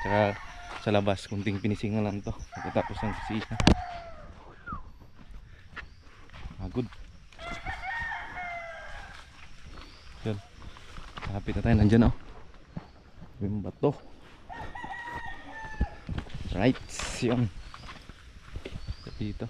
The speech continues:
Yun, oh. Halo na para sa, uh, buhos. Ay, yung pile ng simin-, hollow block. Ito na yun. Tapos na dito. Finishing.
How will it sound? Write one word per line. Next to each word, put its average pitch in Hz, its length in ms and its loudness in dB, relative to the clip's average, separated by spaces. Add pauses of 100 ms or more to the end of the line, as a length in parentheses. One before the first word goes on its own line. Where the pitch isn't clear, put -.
(140)
Yun, 101 120 4
oh. - 80 -2 (540)
Halo 98 320 12
na 104 160 12
para 101 240 12
sa, 101 160 8
uh, 104 380 12 (960)
buhos. - 720 10 (800)
Ay, 107 160 12
yung 107 80 12
pile 110 240 10
ng 110 240 8
simin-, 107 400 6
hollow 113 160 2
block. 107 240 2 (1000)
Ito 95 120 8
na 104 80 12
yun. 90 80 10
Tapos 101 240 6
na 95 80 2
dito. 98 480 -2 (1200)
Finishing. 101 480 6